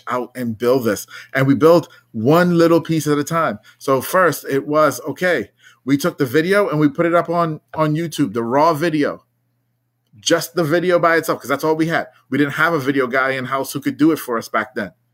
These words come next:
Now that we do, we take the raw video and we let him cut it up. No problem. We write the blog post. Okay? And then the podcast goes out.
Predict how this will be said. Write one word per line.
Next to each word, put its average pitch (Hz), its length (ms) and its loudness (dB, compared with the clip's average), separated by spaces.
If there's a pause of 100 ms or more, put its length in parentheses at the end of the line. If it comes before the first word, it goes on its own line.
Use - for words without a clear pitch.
(640)
Now 131 220 2
that 147 100 4
we 143 140 4
do, 170 380 -2 (240)
we 131 80 -4
take 165 200 -2
the 147 80 -2
raw 147 200 4
video 165 280 0
and 180 80 -4
we 147 80 0
let 151 180 2
him 170 180 -2
cut 160 180 -2
it 175 80 -2
up. 226 320 -6 (200)
No 113 240 -6
problem. 165 520 -12 (1080)
We 165 100 4
write 180 200 2
the 185 80 -2
blog 175 400 -4
post. - 540 -6 (1600)
Okay? 123 340 -4 (320)
And 156 100 0
then 185 340 -4 (260)
the 143 100 0
podcast 165 680 -4
goes 127 220 -2
out. 104 260 -6